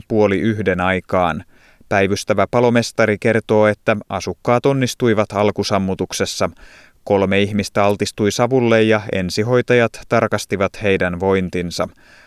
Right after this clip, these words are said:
Palo oli lähtenyt liikkeelle ulkoseinältä. Syttymissyystä ei yöllä ollut tietoa. Sähkönsiirtoyhtiö Caruna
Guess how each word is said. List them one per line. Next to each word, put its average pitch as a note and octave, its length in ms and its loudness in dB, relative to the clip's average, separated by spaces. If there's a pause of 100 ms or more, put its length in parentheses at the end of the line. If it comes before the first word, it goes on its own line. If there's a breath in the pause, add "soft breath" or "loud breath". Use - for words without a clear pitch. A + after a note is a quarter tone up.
(260 soft breath)
Palo G#2 340 4
oli G#2+ 200 2
lähtenyt A2+ 480 -2
liikkeelle A#2 600 0
ulkoseinältä. F#2+ 1000 0 (240)
Syttymissyystä A2+ 1040 0
ei A2 300 2
yöllä G2 360 2
ollut F2 440 -4 (100)
tietoa. F2+ 600 -4 (1700 soft breath)
Sähkönsiirtoyhtiö A#2 1120 0 (100)
Caruna C3 420 2